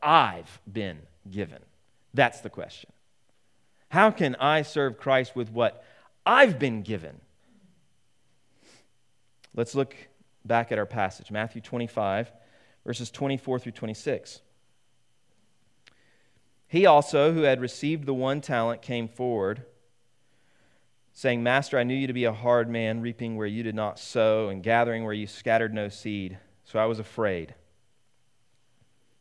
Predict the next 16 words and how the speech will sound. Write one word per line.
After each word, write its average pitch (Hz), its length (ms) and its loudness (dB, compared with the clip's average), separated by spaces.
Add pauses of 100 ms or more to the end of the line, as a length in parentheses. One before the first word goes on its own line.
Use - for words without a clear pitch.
(1160)
And 104 100 -8
I 98 40 -4
went 117 280 -2
and 110 80 -6
hid 127 200 -4
your 110 100 -10
talent 120 420 -4
in 98 120 -8
the 95 100 -10
ground. 95 500 -8 (460)
Here, 113 540 -2 (500)
you 117 140 -8
have 147 340 2
what 135 160 -2
is 101 220 -8
yours.' 101 640 -6